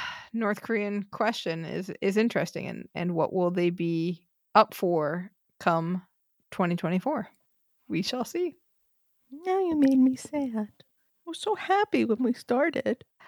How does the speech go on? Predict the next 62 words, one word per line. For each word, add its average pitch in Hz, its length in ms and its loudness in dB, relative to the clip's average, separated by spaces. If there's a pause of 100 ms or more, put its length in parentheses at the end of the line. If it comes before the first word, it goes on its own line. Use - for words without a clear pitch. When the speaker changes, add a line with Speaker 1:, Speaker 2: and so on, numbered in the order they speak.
(120)
Speaker 2:
Go 277 100 6
back 220 260 4
and 190 100 6
listen 247 140 6
Speaker 1:
You 285 80 8
know, 330 120 10
Speaker 2:
to 349 80 10
is 294 80 10
Speaker 1:
I 339 100 10
didn't 381 260 6
make 240 200 8
you 277 80 6
sad. 220 380 6
Russia 226 320 6
made 180 240 0
you 196 60 -2
sad. - 360 -4 (120)
<laughs> - 120 -8
Speaker 2:
This 175 140 0
is 180 80 4
true. 151 180 6
Speaker 1:
I, 233 100 2
Speaker 2:
I'm 208 80 -2 (120)
gonna 170 140 2 (100)
Speaker 1:
should - 140 6
Speaker 2:
go 175 80 12
Speaker 1:
we - 80 6
Speaker 2:
back 180 220 12
Speaker 1:
vote 226 140 10
Speaker 2:
and 160 80 8
Speaker 1:
them? 240 160 6
Can - 180 0
we 220 100 4
vote 214 280 2
them 208 160 4
out 220 320 2
of 226 160 -2
our 185 120 4
podcast? - 800 -2
<laughs> - 40 0
Speaker 2:
Oh, 311 180 8
speaking 370 480 8
of 262 80 4
voting, 208 420 10
before 302 360 6
we 320 80 4
go, 247 260 8
I 190 120 6
do 214 160 4
Speaker 1:
Yeah. 277 60 8
Speaker 2:
wanna 294 200 6
mention 233 540 4 (300)
on 180 180 6
our 262 120 8
Facebook 208 500 4
group, 165 360 4 (460)
Keep 196 200 -2
the 175 80 0
Flame 160 240 -2
Alive 147 460 -2 (160)
podcast 147 440 -4
group, - 300 0